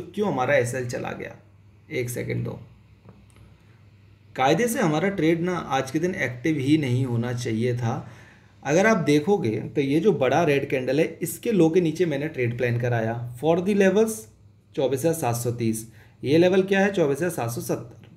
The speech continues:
तो बढ़िया अच्छा trade बनता। अगर आप second candle notice करोगे, जो green candle है, उसने लो नहीं तोड़ा, लेकिन premium ने लो तोड़ दिया और वहाँ पे जो हमारा trade था वो trigger हुआ, और trigger होते ही market ने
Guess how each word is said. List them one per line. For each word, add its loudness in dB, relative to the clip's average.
तो -4
बढ़िया 4
अच्छा -2
trade -2
बनता। -2
अगर 2
आप 4
second 2
candle 4
notice 2
करोगे, 2
जो -2
green 0
candle 0
है, 2
उसने -2
लो 6
नहीं 2
तोड़ा, 0
लेकिन -2
premium 4
ने 2
लो 4
तोड़ 0
दिया 0
और 0
वहाँ 0
पे 2
जो -4
हमारा 2
trade 4
था -6
वो -2
trigger 0
हुआ, -2
और -8
trigger 0
होते -2
ही 6
market -2
ने -2